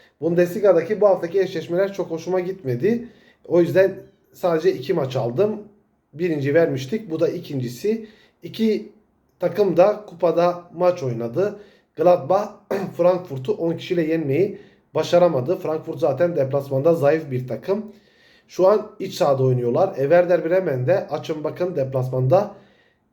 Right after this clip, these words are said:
önüne gelene gol atan bir takım ve iki golden aşağı da atmıyorlar neredeyse. Şimdi tam hafızam beni yanıltıyor olabilir. Golcü bir takım deplasmanda. Her zaman da altını belirttim. Werder Bremen'in rakibi kim olursa olsun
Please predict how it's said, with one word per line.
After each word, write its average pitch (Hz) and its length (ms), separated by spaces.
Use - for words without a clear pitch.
önüne 160 300
gelene 165 360
gol 165 280
atan 156 300
bir 131 140
takım 131 480
ve 131 100
iki 127 280
golden 165 540
aşağı 156 360
da 151 140
atmıyorlar 139 540
neredeyse. 120 540
Şimdi 131 280
tam 131 180
hafızam 131 480
beni 131 360
yanıltıyor 135 460
olabilir. 139 520
Golcü 190 420
bir 196 140
takım 143 260
deplasmanda. 131 800
Her 170 160
zaman 165 340
da 165 60
altını 147 420
belirttim. 160 540
Werder 156 420
Bremen'in 147 400
rakibi 139 400
kim 170 200
olursa 127 340
olsun 202 640